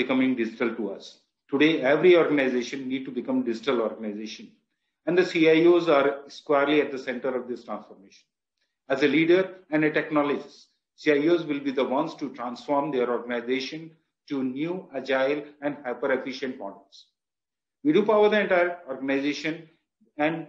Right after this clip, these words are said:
deliver new value. The digital future is just around the corner. It needs people like us, technologists, to make it real.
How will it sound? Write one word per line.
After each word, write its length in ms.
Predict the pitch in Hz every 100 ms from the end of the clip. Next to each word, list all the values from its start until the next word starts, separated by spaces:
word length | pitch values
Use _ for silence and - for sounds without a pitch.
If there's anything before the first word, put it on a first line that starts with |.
| 113
deliver 320 | 143 151 151
new 260 | 143 143 135
value. 320 | 123 123 110 - _ _ _ _ _ _ _ -
The 100 | 117
digital 420 | 139 151 196 185
future 460 | 180 165 175 175 - _ -
is 100 | 120
just 260 | 190 196
around 220 | 170 165
the 60 | 180
corner. 400 | 143 151 180 143 - _ _ -
It 80 | 147
needs 320 | 165 214 -
people 300 | - 170 170
like 340 | 147 147 - -
us, 380 | 143 135 - - _ _ _ _ -
technologists, 680 | - 151 151 147 127 - -
to 80 | 127
make 240 | 131 131
it 180 | 135 -
real. 200 | 117 101